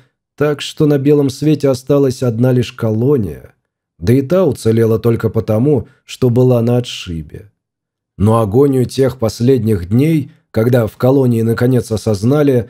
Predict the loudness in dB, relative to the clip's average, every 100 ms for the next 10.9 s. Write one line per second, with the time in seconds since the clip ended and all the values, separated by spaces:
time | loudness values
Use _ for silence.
0 | _ -16 -2 0 2 2 0 0 0 2
1 | 2 2 0 -2 -2 -2 0 0 0 -2
2 | -4 -2 0 0 0 -2 -10 _ _ -2
3 | 0 2 0 2 2 2 2 0 0 0
4 | -2 -2 0 0 2 2 2 -2 -2 0
5 | 0 2 0 -2 -4 _ -2 -2 0 0
6 | 2 0 -2 -4 -2 0 0 -2 -2 -2
7 | -2 -2 -2 0 -4 -6 -12 _ _ _
8 | _ -4 -2 0 2 2 2 2 0 2
9 | 0 0 0 -2 -2 -2 0 0 2 0
10 | -2 -4 -6 -10 -12 -18 -20 -20 _